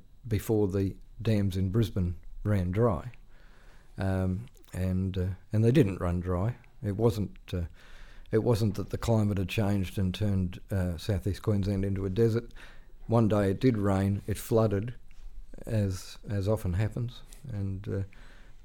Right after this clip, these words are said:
there, um, there really wasn't, uh, what I find really frustrating about that, though, is for all the painful lessons that led to ideas like having, uh,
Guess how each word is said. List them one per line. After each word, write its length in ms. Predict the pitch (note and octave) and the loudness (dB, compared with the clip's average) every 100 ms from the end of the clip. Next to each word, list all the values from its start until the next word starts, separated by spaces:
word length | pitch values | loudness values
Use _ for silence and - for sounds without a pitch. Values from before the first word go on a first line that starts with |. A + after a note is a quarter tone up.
| - | -4
there, 460 | G#2 G2 G2 G#2 | 0 0 2 2
um, 220 | G2+ G2 F#2+ - - - - - - - - - - - - | 4 0 -6 -14 -18 -18 -18 -18 -20 -18 -18 -18 -20 -18 -4
there 120 | A2 | 0
really 280 | G#2 A#2+ G#2+ | 4 4 4
wasn't, 380 | G#2 G#2+ A2 G2+ - - | 4 4 2 -2 -8 0
uh, 200 | A#2 G#2 G2+ - - - - - - - - - - - - - C#3+ - - - | 2 4 0 -4 -14 -18 -18 -18 -18 -20 -20 -20 -20 -20 -18 -12 -12 -12 -20 -12
what 220 | - C#3 | 0 4
I 100 | G#3 | 6
find 580 | D#3 - - - C3 A#2 | 6 2 0 4 6 6
really 220 | A#2+ A2+ | 6 4
frustrating 580 | G2 C3 A#2+ - A#2 G#2+ | 6 4 4 4 4 4
about 260 | G2+ F#2+ F#2 | 2 0 0
that, 180 | G2 E2 | -2 0
though, 200 | G#2 G2 | 0 0
is 120 | G2+ | 0
for 240 | - B2+ | 0 4
all 180 | A#2 A#2 | 6 6
the 100 | G2+ | 4
painful 560 | - - C3+ A#2+ - G2 | 2 4 4 4 2 2
lessons 460 | G#2+ G#2+ F#2 E2+ | 2 2 0 -2
that 180 | - F#2+ | -4 -2
led 220 | G#2 G2+ | 0 0
to 160 | F2 F#2 | -2 -2
ideas 460 | F#2+ F2+ F#2+ F#2 G2 | -2 0 0 -2 -2
like 200 | F2 - | -4 -2
having, 460 | G#2 F#2 F2+ F2 - - - - - | -2 0 -2 -4 -10 -14 -14 -16 -12
uh, 380 | G#2+ F#2 F2+ F#2 | -6 -4 -4 -6